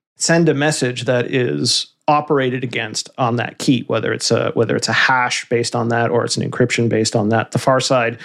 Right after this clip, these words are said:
does the inverse. It either verifies the message based on the key it knows, or it decrypts the message based on the key it knows. And the difficulty with that sort of operation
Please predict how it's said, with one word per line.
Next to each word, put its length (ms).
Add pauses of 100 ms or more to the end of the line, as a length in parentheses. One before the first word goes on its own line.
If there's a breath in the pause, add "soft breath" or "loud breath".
(280 loud breath)
does 220
the 120
inverse. 360
It 60
either 320 (300 loud breath)
verifies 640
the 80
message 400
based 260
on 80
the 80
key 200
it 100
knows, 400
or 240
it 160
decrypts 520
the 60
message 460
based 260
on 120
the 80
key 160
it 100
knows. 320 (720 loud breath)
And 240
the 380 (640 soft breath)
difficulty 680
with 520 (100)
that 600
sort 260
of 100
operation 920